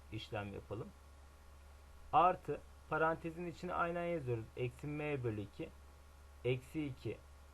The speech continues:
çarpı x yerine a yazdık. Burası a oldu. Eksi üç eşittir sıfır. İkinci denklem kökü de a olacağı için bunu da yerine yazalım.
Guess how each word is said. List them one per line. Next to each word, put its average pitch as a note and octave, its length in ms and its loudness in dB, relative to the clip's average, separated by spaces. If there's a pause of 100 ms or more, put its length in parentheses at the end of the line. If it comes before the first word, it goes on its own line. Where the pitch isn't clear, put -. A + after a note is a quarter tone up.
(380)
çarpı C#3+ 500 6 (640)
x C3 280 -2
yerine E3 220 4
a D#3+ 280 6
yazdık. B2 420 4 (440)
Burası C3 320 0
a B2+ 360 6
oldu. A#2 280 0 (1300)
Eksi D3 380 2
üç - 240 -2 (320)
eşittir C#3 420 -2
sıfır. - 360 -6 (560)
İkinci E3 440 -2
denklem C#3+ 500 2 (1200)
kökü C#3 320 0
de A#2 180 8 (120)
a B2+ 160 8
olacağı C3+ 460 6
için - 260 -6 (880)
bunu E3+ 160 2
da E3 60 6
yerine C#3 220 8
yazalım. G#2+ 360 2